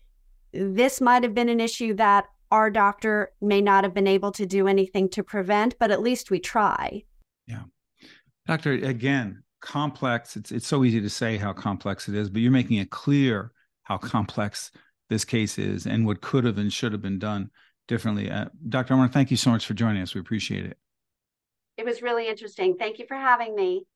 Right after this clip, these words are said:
Speaker 2: That was more interesting listening to you, um, and, and trying to understand. And I'm, I'm confident that our mag Mutual audience, uh, the folks, particularly our physicians, learned a lot. Um,
Speaker 1: Thank
Speaker 2: this
Speaker 1: you.
Speaker 2: has
Speaker 1: I did
Speaker 2: been
Speaker 1: have,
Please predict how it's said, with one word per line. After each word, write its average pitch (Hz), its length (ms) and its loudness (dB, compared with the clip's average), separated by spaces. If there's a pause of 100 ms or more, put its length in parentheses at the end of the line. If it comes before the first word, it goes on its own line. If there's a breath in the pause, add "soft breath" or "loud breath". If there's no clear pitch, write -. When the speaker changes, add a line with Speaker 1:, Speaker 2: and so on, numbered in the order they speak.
(180)
Speaker 2:
That 120 120 0
was 110 160 2
more 131 180 8
interesting 113 380 2
listening 107 340 0
to - 120 -6
you, 107 360 2 (440 soft breath)
um, 101 280 -4
and, 98 300 -4
and 101 200 -6
trying 110 200 0
to 107 60 0
understand. 98 560 -2
And 95 100 -4
I'm, 101 420 -2
I'm 101 120 -4
confident 104 560 -4
that 98 180 -8 (380 soft breath)
our 107 100 0
mag 104 220 2
Mutual 98 500 -4 (260 soft breath)
audience, 101 520 -4
uh, 101 120 -4
the 92 80 -10
folks, 104 360 -4
particularly 110 460 -2
our 95 100 -2
physicians, 98 720 -6 (280)
learned 101 360 -2
a - 120 -8
lot. 98 320 -2 (420 soft breath)
Um, 104 240 -2
Speaker 1:
Thank 113 180 -6
Speaker 2:
this 165 200 4
Speaker 1:
you. 170 60 8
Speaker 2:
has 131 80 4
Speaker 1:
I - 20 -10
did 135 140 0
Speaker 2:
been 127 80 -2
Speaker 1:
have, - 120 2